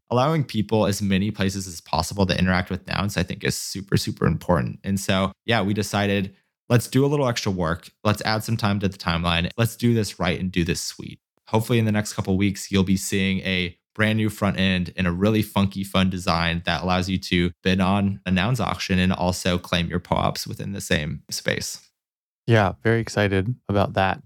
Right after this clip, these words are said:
Speaker 2: and what's to come. So you worked with Plaid Sherman, and I wanna get the Nouns coffee, but let's talk about the beginning of your coffee project through Breakfast World. One, I'll say it again.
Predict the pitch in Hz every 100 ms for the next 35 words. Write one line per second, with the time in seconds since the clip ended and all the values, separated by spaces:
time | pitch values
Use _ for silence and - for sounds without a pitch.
0 | - 98 95 - - 101 104 101 85 107
1 | _ _ - - 123 120 120 131 - 117
2 | 117 113 110 - - - 95 98 - 92
3 | 90 90 104 - - 104 95 92 95 98
4 | _ _ - 156 160 202 196 165 127 120
5 | 127 127 - - - - 131 123 - 98
6 | 101 101 113 135 - - 151 143 143 123
7 | 117 117 113 - - 135 120 120 135 135
8 | 131 123 107 101 104 101 101 98 - 104
9 | 98 - 110 101 104 95 - 120 101 107
10 | 104 104 - 92 85 82 101 113 101 101
11 | - 123 120 - 113 104 101 107 98 95